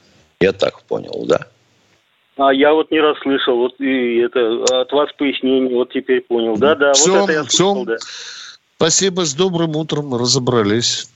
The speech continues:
Speaker 3: Мы ответили на ваш вопрос. У вас еще
Speaker 1: Остальные
Speaker 3: есть вопрос?
Speaker 1: произведенные Русланы при-, принадлежат на сегодняшний день Волга-Днепру,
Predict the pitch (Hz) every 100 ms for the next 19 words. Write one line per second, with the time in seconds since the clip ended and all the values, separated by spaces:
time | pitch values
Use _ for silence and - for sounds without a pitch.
0 | - 117 135 - 117 120 113 101 92 90
1 | - 98 87 87 92 - _ _ _ _
2 | _ _ 107 120 - 123 143 - 190 190
3 | 151 101 107 110 98 113 104 92 87 87
4 | 92 - - 85 69 67 - 92 101 85
5 | 92 104 101 107 113 104 76 - 76 -
6 | 92 85 73 - - 82 82 69 76 92
7 | 101 92 82 92 98 98 139 180